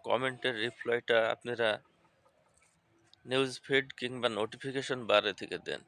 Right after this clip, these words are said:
এই ভুলটা আপনারা কখনোই করবেন না। আপনারা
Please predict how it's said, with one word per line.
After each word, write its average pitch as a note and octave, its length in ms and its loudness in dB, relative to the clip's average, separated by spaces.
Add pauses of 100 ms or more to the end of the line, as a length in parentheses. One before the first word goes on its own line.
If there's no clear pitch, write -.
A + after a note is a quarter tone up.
(640)
এই A2+ 140 0
ভুলটা A#2+ 420 -2
আপনারা A#2+ 340 -2 (500)
কখনোই C3 340 -2
করবেন F2 460 -4
না। A1+ 80 -12 (880)
আপনারা A#2+ 300 -2